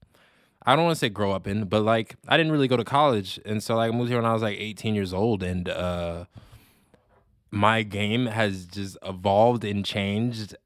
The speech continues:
uh, like, obviously, as I grew up, too. And, but, like, also, I just never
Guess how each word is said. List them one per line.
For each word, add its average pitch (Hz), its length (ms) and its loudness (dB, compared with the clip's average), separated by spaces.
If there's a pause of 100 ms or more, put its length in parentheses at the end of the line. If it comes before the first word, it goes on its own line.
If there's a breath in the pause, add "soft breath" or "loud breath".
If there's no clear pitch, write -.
(120)
uh, 101 60 -2
like, 104 240 0
obviously, 101 460 -2
as 101 200 2
I 101 100 2
grew 92 220 -4
up, 98 140 -2
too. 101 380 -2
And, 90 400 -4 (520 soft breath)
but, 113 140 0
like, 107 380 0 (1300 soft breath)
also, 113 280 0
I 110 120 6
just 107 240 -2
never 101 840 2